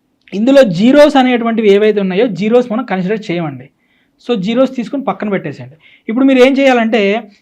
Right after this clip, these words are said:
ఇక్కడ ఇయర్లో ఏదైతే రెండు వే-, ఆ, రెండు ఒకటి ఏడు ఉన్నాయో, ఇలా రెండు ఒకటి ఏడు అనేటువంటిది రాసుకోండి. తర్వాత మంత్ ఏదైతే ఉందో, మంత్ రాసుకోండి.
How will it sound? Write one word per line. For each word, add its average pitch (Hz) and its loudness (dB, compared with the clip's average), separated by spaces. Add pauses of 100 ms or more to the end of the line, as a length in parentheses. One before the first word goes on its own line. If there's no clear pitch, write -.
ఇక్కడ 247 0
ఇయర్లో 262 2
ఏదైతే 254 4
రెండు 214 0
వే-, 226 -2
ఆ, 190 -2
రెండు 196 -2
ఒకటి 196 -4
ఏడు 185 0
ఉన్నాయో, 180 -2 (220)
ఇలా 214 2
రెండు 214 2
ఒకటి 226 0 (180)
ఏడు 208 2
అనేటువంటిది 196 -2
రాసుకోండి. 151 -6 (280)
తర్వాత 226 2
మంత్ 220 0
ఏదైతే 240 2
ఉందో, 226 -4
మంత్ 185 -4
రాసుకోండి. 156 -6